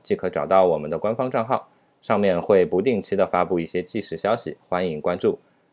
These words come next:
同样，你也可以订阅我们的邮件组安妮微邮报，订阅地址详见官网头部链接。我们努力的目标是让你的听觉更懂视觉。为了得到更好的体验，我们比较推荐使用泛用型播客客户端订阅收听。当然，你也可以在网易云音乐、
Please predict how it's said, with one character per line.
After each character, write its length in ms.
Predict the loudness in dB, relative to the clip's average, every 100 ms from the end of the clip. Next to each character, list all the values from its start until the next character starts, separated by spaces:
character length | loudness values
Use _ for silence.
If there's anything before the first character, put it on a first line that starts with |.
| _
同 180 | 0 4
样， 220 | 4 6
你 60 | 4
也 120 | 4
可 140 | 4
以 100 | 2
订 160 | 2 2
阅 140 | 4
我 140 | 4 0
们 120 | 0
的 220 | 0 2
邮 140 | 0
件 180 | 2 0
组 180 | 0 -4 -2
安 160 | -2
妮 80 | 0
微 160 | 2 2
邮 140 | 2
报， 260 | 0 0 _ _ _
订 140 | 0 4
阅 100 | 4
地 140 | 2
址 180 | -4 -8
详 240 | -6 -6 2
见 200 | 2 2
官 180 | 2 4
网 200 | 2 0
头 180 | -6 -4
部 140 | -2
链 160 | -2 -2
接。 200 | -4 -6 _ _ _
我 100 | -2
们 240 | -2 -2 -4
努 200 | -4 0
力 100 | 2
的 100 | 2
目 140 | 2
标 180 | 2 0
是 220 | 0 -2
让 220 | 0 0
你 80 | -2
的 80 | -6
听 240 | -6 -6
觉 200 | -2 -2 0
更 200 | -2 -2
懂 160 | -4
视 160 | -4 -4
觉。 180 | -4 -6 _ _ -2
为 100 | 4
了 100 | 4
得 120 | 4
到 120 | 4 4
更 160 | 2
好 160 | 0 -2
的 120 | -4
体 180 | -4 -6
验， 160 | -4 -4
我 80 | -4
们 100 | -4
比 100 | -4
较 160 | -2
推 160 | 0 0
荐 160 | 0 -2
使 180 | -4
用 200 | -4 -4
泛 160 | -2 -2
用 140 | -2
型 200 | -4 -6
播 160 | 2 2
客 160 | 2 -4
客 160 | -4
户 140 | -6 -4
端 180 | -4
订 200 | -2 -4
阅 120 | -4 -4
收 160 | -4
听。 240 | -2 -2 -4 _ _ _
当 100 | 0
然， 160 | 2 4
你 60 |
也 80 | 2
可 120 | 2
以 60 | -2
在 240 | 2 2
网 220 | 2 -2 -2
易 160 | -2
云 140 | -2 -4
音 160 | -2
乐、 280 | 0 -2 -2